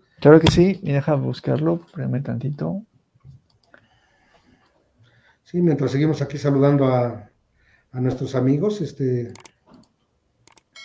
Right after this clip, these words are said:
Speaker 2: hay una pregunta, este, de nuestro amigo Domingo Vargas, por lo menos dice, "César, este, a continuación, ¿sigues observando luces en el cerro o ya dejaron de brillar?".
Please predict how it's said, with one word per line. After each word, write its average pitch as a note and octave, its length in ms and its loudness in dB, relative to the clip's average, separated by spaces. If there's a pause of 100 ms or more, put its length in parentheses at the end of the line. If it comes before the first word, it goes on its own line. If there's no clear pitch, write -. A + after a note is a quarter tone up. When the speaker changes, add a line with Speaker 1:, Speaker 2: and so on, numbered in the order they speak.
(580)
Speaker 2:
hay D#3 140 2
una A3 140 6
pregunta, F3 380 4
este, C#3+ 300 4
de C3+ 260 6
nuestro C#3 240 0
amigo E3+ 260 2
Domingo D3 360 2
Vargas, D3+ 280 -2
por C3 140 -4
lo C3 60 2
menos C#3+ 220 0
dice, C#3+ 420 -6 (760)
"César, G#3 500 4
este, D#3+ 320 8
a D3+ 120 4
continuación, F3 480 2
¿sigues A#3 280 -2
observando F#3+ 440 2
luces G#3+ 360 0
en D#3+ 80 0
el D3+ 80 -2
cerro A#3 340 0
o E3 60 6
ya E3 120 4
dejaron F3+ 320 2
de C#3+ 80 -2
brillar?". C3 380 -4